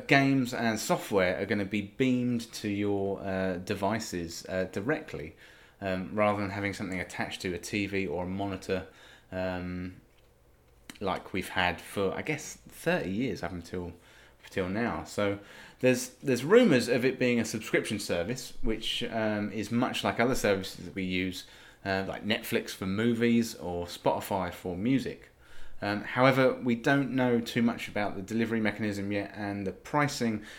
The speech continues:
and more, more to the point, how, how video games developers are gonna get paid. That's, that's something we'll, we'll talk about in a bit.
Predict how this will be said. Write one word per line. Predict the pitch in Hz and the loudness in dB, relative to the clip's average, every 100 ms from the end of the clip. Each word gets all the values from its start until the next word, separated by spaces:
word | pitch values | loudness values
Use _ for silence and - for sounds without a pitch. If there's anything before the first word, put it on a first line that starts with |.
| - | -8
and | 113 127 | 2 6
more, | 160 170 160 | 8 6 4
more | 175 190 | 2 2
to | 185 | 2
the | 170 | 2
point, | 165 139 - | 4 2 0
how, | - - 147 147 147 147 139 - - - - _ _ _ - | -6 0 4 6 6 4 0 -6 -18 -20 -20 _ _ _ -20
how | - - 170 | -10 -2 0
video | 151 160 156 | 4 8 8
games | 139 135 120 | 8 4 4
developers | 117 113 127 131 104 107 | 2 4 4 2 -2 -2
are | |
gonna | 104 | -2
get | 98 98 - | -2 -4 -4
paid. | - 143 92 85 - | -2 0 0 -2 -4
That's, | 117 - - - | -4 -4 -8 -10
that's | 120 101 | -8 -6
something | - 104 95 | -6 -6 -4
we'll, | 98 98 92 90 | -2 0 -2 -4
we'll | 98 95 | -6 -4
talk | - 92 | -4 -4
about | - 85 73 | -4 -6 -6
in | |
a | 87 | -4
bit. | - - - | -2 -2 -4